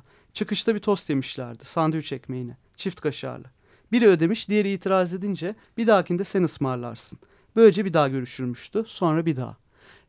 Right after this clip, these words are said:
Birinin kolu, diğerinin burnu kırık siyah beyaz ikili güvenlik kamerasının güvenli sularından çıkıp gitti.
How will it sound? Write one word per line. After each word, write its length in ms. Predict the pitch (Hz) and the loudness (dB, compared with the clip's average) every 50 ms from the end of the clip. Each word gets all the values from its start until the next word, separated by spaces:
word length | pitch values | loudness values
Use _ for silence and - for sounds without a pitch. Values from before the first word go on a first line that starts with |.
| _ - | _ 2
Birinin 260 | 247 262 262 254 220 | 2 4 4 2 2
kolu, 280 | - 208 190 202 220 | 2 2 2 2 2
diğerinin 360 | 190 214 220 208 185 190 190 175 | 2 2 2 4 4 2 0 0
burnu 220 | 185 185 202 214 | 0 0 -2 -2
kırık 220 | 214 - 156 156 - | -4 -6 -6 -6 -8
siyah 300 | - - 185 190 196 190 - | -6 -2 -2 -2 -2 -2 0
beyaz 220 | 165 151 143 127 | 0 0 0 -2
ikili 260 | 131 131 - 147 156 160 | -4 -8 -8 -6 -4 -2
güvenlik 360 | 175 170 170 170 180 196 - | 0 2 2 2 2 0 0
kamerasının 540 | - 175 156 147 143 139 - - 147 156 156 | 0 0 0 0 0 -2 -4 -6 -6 -4 -2
güvenli 320 | 160 156 160 165 170 180 | 0 0 0 0 0 -2
sularından 520 | 175 - - 143 139 131 139 139 139 143 | -2 -4 -6 -6 -4 -4 -4 -6 -6 -6
çıkıp 340 | 131 - - 139 - 151 - | -8 -10 -12 -14 -14 -14 -14
gitti. 340 | - 135 - _ - 123 127 | -14 -16 -16 _ -18 -18 -18